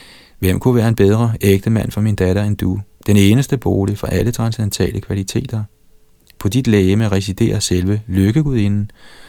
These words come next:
og hun forlader dig ikke lige meget hvad. Men for at få den rigtige ægtemand til min datter, o du sattvatarnes leder, stillede vi tidligere en betingelse for at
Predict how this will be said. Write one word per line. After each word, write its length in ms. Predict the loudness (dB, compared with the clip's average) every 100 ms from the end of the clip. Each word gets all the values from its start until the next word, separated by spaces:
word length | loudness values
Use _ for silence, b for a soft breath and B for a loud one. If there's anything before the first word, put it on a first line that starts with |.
| B B B B B
og 100 | -2
hun 100 | 0
forlader 360 | 0 0 0
dig 220 | -2 -2
ikke 140 | 0 0
lige 140 | 0
meget 220 | 0 0
hvad. 220 | 0 -2 -4 -10 _ _ _ _ _ _ _ _ _ B B B B
Men 300 | 2 2 0
for 120 | -2
at 80 | 0
få 160 | 0 0
den 200 | 0 0
rigtige 300 | -2 0 0
ægtemand 400 | 0 -2 -2 -2
til 120 | -2
min 100 | -2
datter, 380 | -2 -2 -2 -4 -10 _ _ _
o 180 | -2 0
du 260 | 0 -4 -4
sattvatarnes 840 | -2 -2 -2 -6 -6 -4 -4 -4
leder, 320 | -2 -2 -2 -6 -8 _ -20 b b b b b b b b b -6
stillede 440 | 2 2 4 2
vi 100 | 2
tidligere 500 | 0 2 2 2 0
en 80 | -2
betingelse 600 | -2 0 0 0 -4 -4
for 220 | -2
at 60 | -2